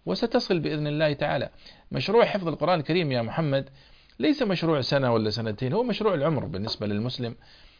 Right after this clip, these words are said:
يحفظه فيترنم به في يومه وليلته، وفي لقيام الليل، وفي ركوبه للسيارة، وفي السفر، وهو يتلو كتاب الله سبحانه وتعالى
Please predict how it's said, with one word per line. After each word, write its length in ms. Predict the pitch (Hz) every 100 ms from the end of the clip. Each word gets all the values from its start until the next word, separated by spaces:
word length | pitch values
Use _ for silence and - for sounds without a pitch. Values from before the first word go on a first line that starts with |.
| -
يحفظه 520 | 123 - 143 131 123
فيترنم 1120 | 110 117 110 110 110 - - 127 135 143 113 110
به 280 | 123 113 98
في 140 | 113 110
يومه 360 | 123 110 104
وليلته، 500 | 101 104 107 110 104 - - - - -
وفي 720 | 107 104 101 101 110 98 98
لقيام 440 | 104 104 113 107
الليل، 400 | 104 101 104 101
وفي 220 | 101 101 101
ركوبه 400 | 104 120 104 104
للسيارة، 580 | 101 - 101 101 101
وفي 100 | 98
السفر، 280 | 95 123 113
وهو 160 | 139 151
يتلو 300 | 165 - 127
كتاب 320 | - 120 107
الله 160 | 113 107
سبحانه 340 | - 113 104
وتعالى 360 | 98 101 113